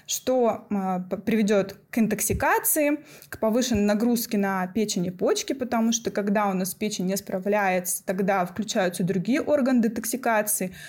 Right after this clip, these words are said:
почки, кожа, да, лимфатические узлы. И последствия этого мы увидим в виде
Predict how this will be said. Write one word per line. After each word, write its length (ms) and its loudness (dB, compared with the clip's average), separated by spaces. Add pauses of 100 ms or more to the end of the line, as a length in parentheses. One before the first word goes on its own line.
(180)
почки, 640 0 (400)
кожа, 480 4
да, 200 2
лимфатические 720 -2
узлы. 500 0 (720)
И 80 0
последствия 560 0
этого 300 0
мы 340 0
увидим 480 0
в 40 0
виде 340 0